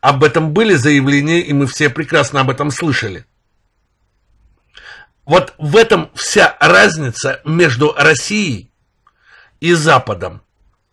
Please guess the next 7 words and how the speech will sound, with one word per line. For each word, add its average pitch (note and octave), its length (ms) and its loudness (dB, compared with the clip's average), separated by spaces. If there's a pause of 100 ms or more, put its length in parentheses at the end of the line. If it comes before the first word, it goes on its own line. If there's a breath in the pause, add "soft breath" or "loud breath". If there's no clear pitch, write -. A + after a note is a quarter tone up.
(3000 soft breath)
Я F#3+ 160 2
сейчас - 320 2
не A3+ 100 0
буду E3+ 540 0
говорить F3+ 560 2
о D#3+ 100 0
причинах F3 680 -2